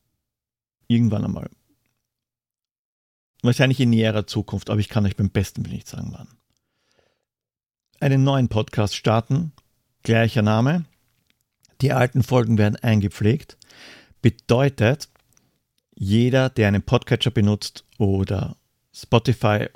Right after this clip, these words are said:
oder was auch immer, jeder, der nicht über die Homepage hört, muss Pixelbeschallung neu suchen und dann den neuen Podcast wieder hinzufügen zum Abo.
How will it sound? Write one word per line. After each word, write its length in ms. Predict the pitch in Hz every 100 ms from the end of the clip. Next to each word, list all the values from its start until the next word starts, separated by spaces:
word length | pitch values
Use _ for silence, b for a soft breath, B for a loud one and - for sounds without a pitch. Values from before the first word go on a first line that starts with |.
| _
oder 180 | 120 -
was 520 | 110 113 160 117 156 175
auch 120 | 135
immer, 340 | 117 117 135
jeder, 300 | 117 123 156
der 140 | 180 135
nicht 260 | 147 180
über 200 | 190 175
die 100 | 143
Homepage 340 | 143 196 101 -
hört, 260 | 110 120 - _ b b b b b b b b b b _ _
muss 800 | 117 139 214 - - - - - _ _
Pixelbeschallung 720 | 170 170 180 151 - 143 139
neu 200 | 131 139
suchen 500 | 131 165 156 120 104 - _ _ _ _ _ -
und 160 | 120
dann 160 | 127 143
den 140 | 147
neuen 280 | 120 123 135
Podcast 1080 | - 127 - - 123 123 127 120 - - - b b b _
wieder 440 | - 117 120 117 113
hinzufügen 640 | 104 113 185 - 117 107
zum 180 | - 117
Abo. 400 | 113 101 92 -